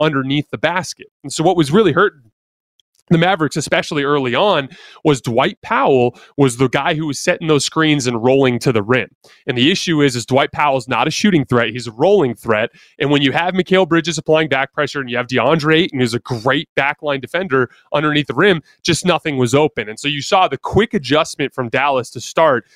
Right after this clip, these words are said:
was they quickly subbed Dwight Powell out and brought, brought in Maxi Kleber. Maxi Kleber was then popping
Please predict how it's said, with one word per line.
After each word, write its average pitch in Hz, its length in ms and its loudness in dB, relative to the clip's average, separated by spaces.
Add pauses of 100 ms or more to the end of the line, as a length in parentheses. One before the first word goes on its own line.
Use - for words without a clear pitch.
(180)
was 135 140 0
they 127 100 0
quickly 160 340 -2
subbed 139 280 -2
Dwight 127 280 0
Powell 151 320 0
out 127 160 0
and 123 80 -20
brought, 120 320 -2 (160)
brought 135 240 2
in 131 100 -6
Maxi 120 440 -8
Kleber. 185 340 -2 (400)
Maxi 165 320 -4
Kleber 175 480 0 (240)
was 139 220 -2
then 139 360 0
popping 131 520 -2